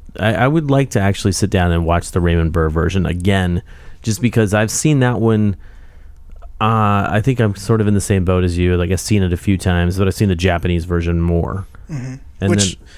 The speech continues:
Speaker 2: which was odd, 'cause that wasn't really, like you were saying, up until about ten years ago, we couldn't get our hands on the Japanese version. So.
Speaker 1: Yeah, well, the, I mean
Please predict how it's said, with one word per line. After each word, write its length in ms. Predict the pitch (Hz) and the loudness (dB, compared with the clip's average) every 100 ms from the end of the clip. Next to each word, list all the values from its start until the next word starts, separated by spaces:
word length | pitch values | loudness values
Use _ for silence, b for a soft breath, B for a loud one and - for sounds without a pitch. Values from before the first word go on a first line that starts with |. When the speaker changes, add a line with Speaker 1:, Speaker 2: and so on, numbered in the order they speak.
| B - | B -8
Speaker 2:
which 160 | 151 | -6
was 100 | 131 - | -6 -2
odd, 360 | 160 160 131 - | 0 2 0 -4
'cause 160 | 143 | -4
that 160 | 139 131 | -2 -2
wasn't 280 | 139 139 131 | -4 -4 -6
really, 380 | 135 135 131 131 151 | -6 -6 -6 -8 -8
like 160 | 139 | -6
you 60 | 139 | -6
were 100 | 131 | -4
saying, 380 | - 143 131 127 | -4 -2 -4 -8
up 220 | 139 143 | -10 -10
until 240 | 139 139 | -10 -10
about 240 | 123 120 - | -10 -10 -8
ten 160 | 131 | -6
years 240 | 139 143 127 | -4 -4 -4
ago, 180 | 120 | -6
we 100 | 120 | -8
couldn't 260 | 139 131 120 | -8 -8 -8
get 120 | 120 | -8
our 80 | 117 | -8
hands 380 | - 135 127 123 | -6 -6 -4 -6
on 120 | 117 | -8
the 60 | 120 | -8
Japanese 480 | 120 117 123 117 | -8 -10 -12 -14
version. 420 | 117 120 117 117 131 - | -12 -12 -12 -16 -18 -14
So. 300 | - - 139 - 127 | -14 -14 -18 -10 -2
Speaker 1:
Yeah, 160 | 113 | 0
well, 180 | 110 127 | 2 2
the, 140 | 131 - - - | 2 -2 -10 -4
I 80 | 113 | -2
mean 340 | 107 101 | 0 -2